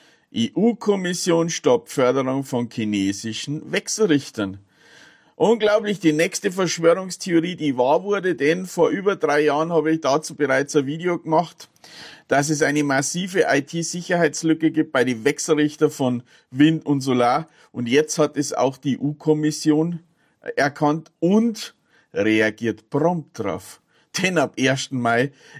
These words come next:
endet bereits die Förderung für Solaranlagen zum Beispiel oder Windräder, die chinesische Wechselrichter verbauen.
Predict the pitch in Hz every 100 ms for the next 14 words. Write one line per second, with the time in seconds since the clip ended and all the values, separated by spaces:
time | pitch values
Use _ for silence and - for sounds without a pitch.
0 | - 127 127 131 131 139 117 117 117 -
1 | 123 120 110 117 135 151 - 127 127 156
2 | - _ _ _ - 120 101 101 131 147
3 | 147 156 - 143 127 - 120 110 110 117
4 | 120 123 139 143 117 113 131 131 - 117
5 | 104 98 120 117 160 156 - 226 - 226
6 | 190 180 156 127 120 92 104 110